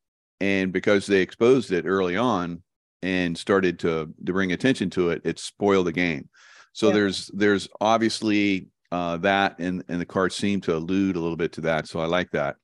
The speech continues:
Speaker 1: Uh, it, it's gonna be, it's gonna continue. They're going to try and foment something with China. It, it's already in the works. The fact that, you know, Nancy Pelosi went to Taiwan, uh, is basically a, you know, a finger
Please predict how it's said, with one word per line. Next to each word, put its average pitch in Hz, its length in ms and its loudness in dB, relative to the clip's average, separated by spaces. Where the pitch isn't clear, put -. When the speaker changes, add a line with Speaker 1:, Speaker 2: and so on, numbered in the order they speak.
Speaker 1:
Uh, 95 260 0
it, 107 240 0
it's 117 120 0
gonna 139 200 4
be, 135 80 4
it's 123 200 2
gonna 135 220 2
continue. 110 520 -2
They're 101 120 0
going 117 320 2
to 113 100 -2
try 101 340 2
and 90 180 -4
foment 95 640 -4
something 95 480 0
with 85 140 -2
China. 80 440 -2
It, 85 220 -2
it's 87 180 -2
already 90 220 2
in 90 80 0
the 90 80 -2
works. 78 420 -6
The - 60 -20
fact 90 260 2
that, 87 340 0
you 90 120 -6
know, 82 240 -2
Nancy 92 280 -2
Pelosi 92 520 0
went 90 240 -2
to 87 140 -6
Taiwan, 85 800 -4
uh, 78 400 -4
is 82 140 -6
basically 85 420 -2
a, 78 140 -2
you 85 100 -8
know, 80 300 -8
a 78 80 -6
finger 87 560 -2